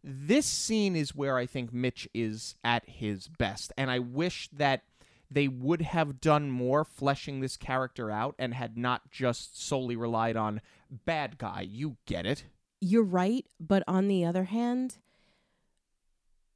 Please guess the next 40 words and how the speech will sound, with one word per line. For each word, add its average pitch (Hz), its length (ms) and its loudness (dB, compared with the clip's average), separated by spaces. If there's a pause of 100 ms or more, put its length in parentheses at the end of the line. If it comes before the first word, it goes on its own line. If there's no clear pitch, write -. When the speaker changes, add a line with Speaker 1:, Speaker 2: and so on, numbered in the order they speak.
(320)
Speaker 2:
Ben 208 360 4
has 226 260 0
just 185 300 0 (100)
kidnapped 185 560 0
the - 80 -6
president. - 560 -4 (300)
It's, 190 240 2
like, 202 220 4
the 170 100 4
worst 214 320 2
thing 233 240 10
you 196 100 10
can 156 260 6
do. 156 360 0 (380)
So 190 580 10 (500)
anything 226 640 2
that 196 140 0
Mitch 170 440 0
does 240 540 0 (520)
can't 202 520 2
be 190 240 4
that 156 580 -2
bad 143 480 2
where 151 180 2
it's 151 200 0
going 156 320 0
to - 140 -8
top - 440 -2
that. 113 300 -2
I 180 100 6
think 190 300 2
they 190 140 4
have 175 260 0
to 180 100 0
make 165 320 -2
him 156 180 2
sort 160 300 0
of 151 120 2
villain 156 720 2
light 147 400 -2